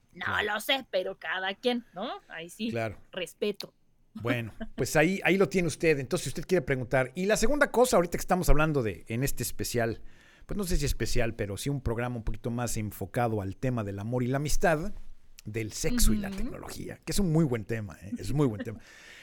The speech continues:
Speaker 2: Eh,
Speaker 1: Oye, ¿viste los, perdón, Juan, ¿viste los juguetes sexuales en el ces? O sea, tenían unas cosas ya con inteligencia artificial muy interesantes, muy
Speaker 2: Sí, ¿como cuál?
Speaker 1: interesantes.
Speaker 2: Platícame rápido.
Speaker 1: Tenían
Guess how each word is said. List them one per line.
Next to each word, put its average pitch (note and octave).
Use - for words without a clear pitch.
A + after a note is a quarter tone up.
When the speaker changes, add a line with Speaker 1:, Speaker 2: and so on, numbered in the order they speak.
Speaker 2:
Eh, C#3
Speaker 1:
Oye, B3
¿viste C#4+
los, A#3
perdón, A#3
Juan, C4
¿viste D#4
los D#4
juguetes A#3+
sexuales A3
en C#4+
el C#4+
ces? E4+
O -
sea, A#3
tenían B3
unas F4
cosas D4
ya B3
con C#4
inteligencia A3+
artificial B3
muy C#4
interesantes, G#4
muy F4
Speaker 2:
Sí, D#3+
¿como D3+
cuál? E3+
Speaker 1:
interesantes. -
Speaker 2:
Platícame -
rápido. G#3
Speaker 1:
Tenían E4+